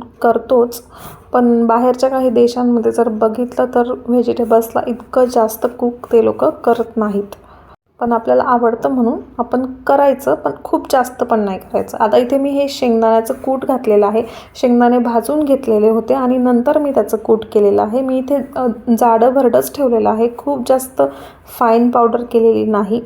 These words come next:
अगदी दाताखाली येतील असेच शेंगदाणे ठेवलेले आहेत मी. तुम्हाला जर आवडत असेल तर तुम्ही अगदी बारीक पावडर करूनही टाकू शकता शेंगदाण्याची कूट.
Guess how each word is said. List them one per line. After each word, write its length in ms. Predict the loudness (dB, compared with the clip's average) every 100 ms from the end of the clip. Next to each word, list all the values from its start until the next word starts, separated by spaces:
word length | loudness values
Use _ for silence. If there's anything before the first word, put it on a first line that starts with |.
| -10 -14 -6
अगदी 240 | -4 0
दाताखाली 600 | 2 2 2 -2 0 2
येतील 280 | 0 0 -2
असेच 420 | -2 -4 -10 -6
शेंगदाणे 400 | 0 2 2 0
ठेवलेले 380 | 0 0 2 2
आहेत 260 | 0 0 -4 -4
मी. 120 | -6 -8 -20 -20 -6
तुम्हाला 300 | 0 2 2
जर 160 | 4 4
आवडत 320 | 2 2 0
असेल 320 | 0 -2 -2
तर 80 | -2
तुम्ही 420 | -2 -2 0 -2 -6 -8 -2
अगदी 280 | -2 0
बारीक 520 | 0 2 2 0 -4 -16 -20 -20 -10 0
पावडर 320 | 0 2 0
करूनही 580 | 0 0 2 0 -2 -6 -6 -2
टाकू 260 | -2 0
शकता 320 | -4 -4 -2 -2
शेंगदाण्याची 600 | 0 -2 0 -2 -4 -8
कूट. 260 | -2 -2